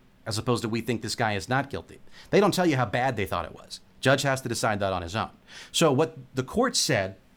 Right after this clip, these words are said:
in that Watts case in nineteen ninety-seven, to get us way back to long walk for a short drink of water, uh, what, what they said in that case was that, yeah, judges can absolutely consider stuff like this.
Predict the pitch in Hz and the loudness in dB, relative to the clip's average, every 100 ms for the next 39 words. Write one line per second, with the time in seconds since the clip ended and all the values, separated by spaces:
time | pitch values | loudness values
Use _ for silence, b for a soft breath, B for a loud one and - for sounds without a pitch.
0 | - - 147 135 135 120 117 113 107 98 | -14 0 4 4 2 2 2 0 0 2
1 | 127 147 - - 107 - - - - _ | 2 2 -2 -4 -14 -12 -10 -10 -10 _
2 | 98 95 120 131 147 143 143 127 - 175 | -4 0 0 2 2 2 2 0 2 2
3 | 113 - - - - 95 104 107 - - | 0 -8 -20 -20 -14 -6 0 0 0 0
4 | 120 127 120 120 113 - - - _ _ | 2 2 2 -2 -4 -6 -12 -20 _ _
5 | - _ - - - 110 127 131 127 - | -20 _ -20 -12 0 4 4 2 -4 -12
6 | 107 117 120 120 120 107 127 120 123 120 | -2 2 2 0 -4 -2 -2 0 -2 -2
7 | 113 127 90 - B B B B 120 156 | 0 2 0 -4 B B B B 2 4
8 | 147 143 139 196 202 214 170 151 165 165 | 4 2 2 4 6 4 4 4 2 0
9 | 110 98 - b b b _ - 131 131 | 0 -2 -6 b b b _ 2 4 4
10 | 131 131 185 240 120 139 139 147 160 127 | 4 2 4 2 2 0 0 0 0 0
11 | 120 - 117 110 117 117 120 147 127 98 | 0 0 0 0 -2 -4 0 2 0 0
12 | 95 87 90 87 127 131 | -2 -2 -4 -2 -2 -2